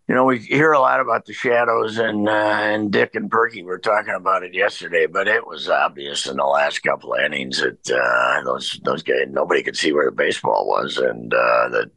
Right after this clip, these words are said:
the Twins, uh, Taylor, Taylor didn't swing 'cause, uh, he, he, he probably knew he had no chance.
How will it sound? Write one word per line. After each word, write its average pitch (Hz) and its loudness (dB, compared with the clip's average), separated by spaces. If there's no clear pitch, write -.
the 58 -2
Twins, 90 2
uh, 62 2
Taylor, 92 2
Taylor 131 4
didn't 107 2
swing 110 -2
'cause, 95 -6
uh, 95 0
he, 95 0
he, 82 -2
he 95 0
probably 98 0
knew 98 2
he 98 4
had 95 2
no 98 2
chance. 107 0